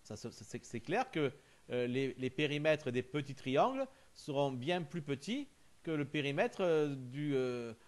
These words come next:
euh, de grand hexagone qui reste. Par contre, si je fais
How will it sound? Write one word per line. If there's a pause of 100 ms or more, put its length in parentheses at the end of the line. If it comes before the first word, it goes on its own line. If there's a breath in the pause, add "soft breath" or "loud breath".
(180 soft breath)
euh,
de
grand
hexagone
qui
reste. (680 soft breath)
Par
contre,
si
je
fais